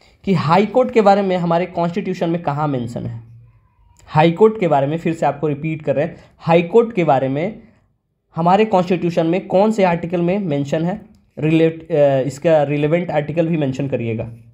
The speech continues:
ठीक है, नहीं तो फिर हम अगले लेक्चर में जब भी अगला क्लास होगा उसमें हम आपको इसका जवाब बताएंगे। तो कहाँ कहाँ का वो, अ, नए बन रहे हैं? इलाहाबाद, गुजरात,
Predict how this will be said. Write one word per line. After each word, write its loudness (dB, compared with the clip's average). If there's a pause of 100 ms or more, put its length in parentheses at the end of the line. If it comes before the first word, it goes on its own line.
(180)
ठीक -4
है, -4
नहीं 2
तो 2
फिर 2
हम 2
अगले 0
लेक्चर -4
में -4
जब -2
भी 0
अगला 0
क्लास -4
होगा -2
उसमें -2
हम -2
आपको -8 (200)
इसका -2
जवाब -2
बताएंगे। -6 (300)
तो 4
कहाँ 2
कहाँ 0
का 4
वो, 2
अ, -2
नए 0
बन -2
रहे 0
हैं? -10
इलाहाबाद, 2
गुजरात, -2